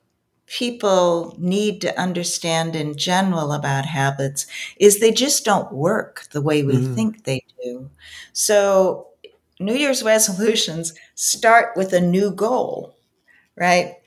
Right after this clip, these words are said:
Speaker 1: And a commitment to achieve that goal. And usually we, we rely on ourselves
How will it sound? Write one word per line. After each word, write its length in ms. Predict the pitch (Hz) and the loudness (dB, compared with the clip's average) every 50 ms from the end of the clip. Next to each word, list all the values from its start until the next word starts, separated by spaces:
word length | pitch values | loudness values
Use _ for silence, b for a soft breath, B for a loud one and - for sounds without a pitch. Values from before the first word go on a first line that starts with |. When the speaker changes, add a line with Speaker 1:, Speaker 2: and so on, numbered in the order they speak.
| _ _ _ _ - | _ _ _ _ -2
Speaker 1:
And 120 | 185 190 185 | 0 2 2
a 100 | 180 185 | 0 0
commitment 840 | - 226 208 208 220 254 285 285 - - 143 143 - - - - | -2 -2 0 4 4 4 4 2 0 -4 -4 -4 -4 -4 -8 -10
to 120 | - 175 175 | -6 -4 -4
achieve 600 | 170 170 - - - - 240 254 262 254 220 - | -4 -2 0 -2 0 0 0 0 0 -2 -2 -4
that 320 | 151 139 131 - - - | -4 -4 -4 -6 -8 -10
goal. 480 | - 127 120 113 82 - - - - - _ _ _ _ _ B B B B B B B B | -10 -8 -8 -6 -8 -10 -10 -14 -18 -20 _ _ _ _ _ B B B B B B B B
And 160 | - 214 220 226 | 0 2 2 4
usually 440 | 254 311 370 - - 247 247 240 | 4 2 2 2 2 0 2 2
we, 180 | 220 202 220 214 214 - - | 4 4 2 2 2 -4 -4
we 140 | 202 226 220 | 0 0 2
rely 520 | 190 190 175 175 175 175 185 208 220 214 | 2 2 2 2 2 2 2 2 2 2
on 120 | 208 196 180 | 2 0 0
ourselves 1200 | 160 156 160 160 - - - - 180 196 247 269 - - - - - - 143 - - - - _ | 0 -2 -2 -2 0 -2 -2 -2 -2 -4 -4 -4 -6 -6 -8 -10 -12 -10 -10 -8 -8 -8 -12 _